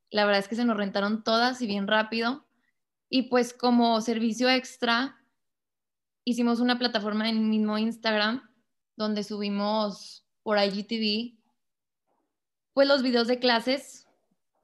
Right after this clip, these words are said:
un-, como unos cinco a la semana. Eh, empezamos, obviamente, primero grabándolos del celular.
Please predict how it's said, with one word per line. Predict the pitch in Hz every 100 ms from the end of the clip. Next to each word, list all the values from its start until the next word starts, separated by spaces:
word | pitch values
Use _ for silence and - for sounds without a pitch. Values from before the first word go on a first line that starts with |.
| _ _ _
un-, | 226 220 220
como | 208 226 226
unos | 226 233
cinco | - 240 240
a | 240
la | 240
semana. | 214 202 202 208 262 - _ _ _ _ _ _ _ _ _
Eh, | - 208 214
empezamos, | 208 226 226 247
obviamente, | 277 277 269 247
primero | 262 226 208
grabándolos | 214 202 202 214 220
del | 208
celular. | 190 196 196 208 233 247 262